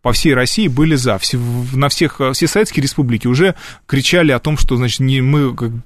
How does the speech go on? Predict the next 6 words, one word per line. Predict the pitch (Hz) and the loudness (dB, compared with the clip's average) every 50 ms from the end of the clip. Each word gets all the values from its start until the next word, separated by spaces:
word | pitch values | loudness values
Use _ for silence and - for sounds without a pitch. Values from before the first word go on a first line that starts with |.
| _ _ | _ _
будем | 135 127 139 143 139 135 | -2 0 2 2 2 2
независимы | 135 139 131 151 160 190 220 - - - 147 135 131 127 120 | 2 2 2 2 2 2 0 0 0 0 0 0 0 0 -2
и | 117 | 0
перестанем | - - 139 143 - - 175 165 139 | 0 0 0 0 0 0 0 0 0
кормить | 127 - 131 127 135 156 160 - | 0 -2 -2 0 0 -2 -2 -2
Москву. | - 131 147 - - - 113 92 - | -2 -2 -2 -2 -2 -4 -4 -4 -6